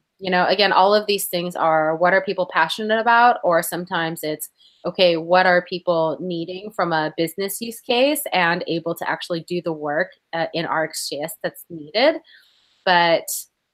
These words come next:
we are really, I, you know, one, one of the biggest pain points for me right now being on the core team is we're trying to do this overhaul of the docs. And so we kind of have this, we have this one repo of docs, we have the old docs that are still in the,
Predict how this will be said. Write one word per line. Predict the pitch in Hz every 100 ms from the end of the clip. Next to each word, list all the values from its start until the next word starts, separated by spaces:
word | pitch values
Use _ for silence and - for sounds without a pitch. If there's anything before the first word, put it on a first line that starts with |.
| _ _
we | - - 196
are | 185 180
really, | 190 220 226 214 196 185
I, | - 139 -
you | 190 185
know, | 175
one, | 196 226
one | - 226
of | 214
the |
biggest | 190 180 -
pain | 180
points | 185 170 -
for | 185
me | 175 175
right | 196 165
now | 175
being | 160 160
on | 156
the | 165
core | - 180
team | 202 175
is | 160 156 - _
we're | 175 165 - -
trying | 165 180
to | 185
do | 180 165
this | 156 156 - - -
overhaul | 170 180 180 175 175 131
of | 151 -
the | 156 151 -
docs. | 139 214 - - - _ _ _
And | 180 185
so | 196
we | 180
kind | 180 208 202
of | 196
have | 190 175
this, | 180 170 - - _ _ _ -
we |
have | 220 214 214
this | 214
one | 240 277
repo | 277 277
of | 262 254 254
docs, | 247 247 247 247 214
we | 208
have | 190 180 185
the | 180
old | - 277 262
docs | 233 214 208 214 - - - -
that | 196
are | 190 185
still | - 196 196
in | 190 190
the, | 180